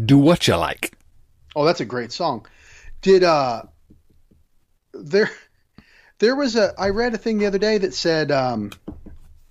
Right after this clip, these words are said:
Speaker 2: what's the guy's name? Um, the main singer of, of Digital Underground.
Speaker 1: Uh, I can't remember. They were good.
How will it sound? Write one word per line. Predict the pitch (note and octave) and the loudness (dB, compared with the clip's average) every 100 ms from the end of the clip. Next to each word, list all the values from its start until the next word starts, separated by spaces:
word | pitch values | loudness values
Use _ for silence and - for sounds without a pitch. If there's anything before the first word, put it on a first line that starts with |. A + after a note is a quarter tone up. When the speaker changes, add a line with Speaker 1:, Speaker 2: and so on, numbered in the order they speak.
| _ _ _ _ _ _ _ | _ _ _ _ _ _ _
Speaker 2:
what's | - D#3+ - | -4 -4 0
the | C#3+ | 0
guy's | C3 B2 | 0 0
name? | A#2 A2 - | -4 -4 -4
Um, | A#2+ A#2+ A2 G#2 - - - - - - - - - - - - - - - - - - - | -2 -2 -2 -4 -8 -10 -10 -10 -10 -14 -20 -20 -20 -20 -20 -20 -20 -20 -20 -20 -20 -20 -8
the | D3 D3+ | 2 4
main | D#3+ D#3 | 6 4
singer | - D3+ C3+ B2+ | 2 2 2 2
of, | A#2 C#3+ | -2 -8
of | A#2+ | -2
Digital | B2+ A2+ A#2 | -2 -2 -4
Underground. | G#2+ G2+ F#2 F#2 - - - - - - - - - | -2 -4 -6 -8 -18 -20 -20 -20 -20 -20 -20 -20 -8
Speaker 1:
Uh, | B2 G2+ G2 - | -2 0 -2 -4
I | E2+ | -10
can't | - E2 | -10 -16
remember. | D2+ - D2 - - - - _ _ _ _ | -12 -8 -8 -10 -14 -20 -20 _ _ _ _
They | F#3+ | -2
were | B3 | 0
good. | D3+ G3+ | 2 2